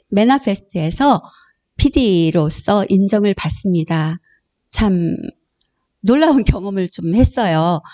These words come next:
저런 데 올라가서, 어, 어떤 감사의 인사를 할 수 있었다는 게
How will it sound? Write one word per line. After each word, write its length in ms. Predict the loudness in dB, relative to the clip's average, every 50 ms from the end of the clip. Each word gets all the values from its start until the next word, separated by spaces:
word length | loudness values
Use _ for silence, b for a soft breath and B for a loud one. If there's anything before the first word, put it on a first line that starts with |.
| B B B
저런 360 | B 0 2 2 2 2 0 0
데 220 | 2 2 2 2
올라가서, 760 | 2 2 2 2 2 0 -2 -4 -4 -2 -2 -2 -2 -2 -4 b b b b b b
어, 60 | -4 -2 -2 0 -2 -2 -4 -6 -8 -12 _ _ _ _ -8
어떤 320 | -6 -4 0 0 0 0
감사의 480 | 2 2 2 2 4 2 2 0 0 -2 -4 -6 _
인사를 480 | -2 0 0 2 2 2 0 0 0 -2
할 160 | 0 0 -2
수 120 | -2 -2
있었다는 560 | -6 -4 -2 -4 -6 -4 -4 -4 -2 -2 -2 -2
게 220 | -2 -2 -2